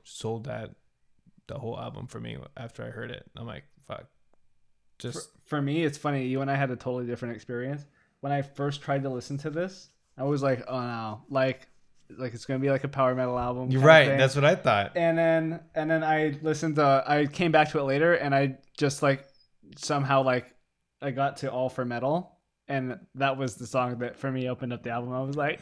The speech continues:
Speaker 2: "Oh, for metal!"
Speaker 1: Yeah.
Speaker 2: It's like, "Oh, yeah!"
Speaker 1: Yeah.
Speaker 2: Super into it.
Speaker 1: Um, no, but, like, each, each track has its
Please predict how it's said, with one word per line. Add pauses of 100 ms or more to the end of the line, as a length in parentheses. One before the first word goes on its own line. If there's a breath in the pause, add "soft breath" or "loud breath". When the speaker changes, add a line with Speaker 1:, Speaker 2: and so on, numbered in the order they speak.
Speaker 2:
"Oh,
for
metal!"
Speaker 1:
Yeah.
Speaker 2:
It's
like, (100)
"Oh,
yeah!" (400)
Speaker 1:
Yeah.
Speaker 2:
Super
into
it. (120)
Speaker 1:
Um, (120)
no,
but, (240)
like,
each,
each
track
has
its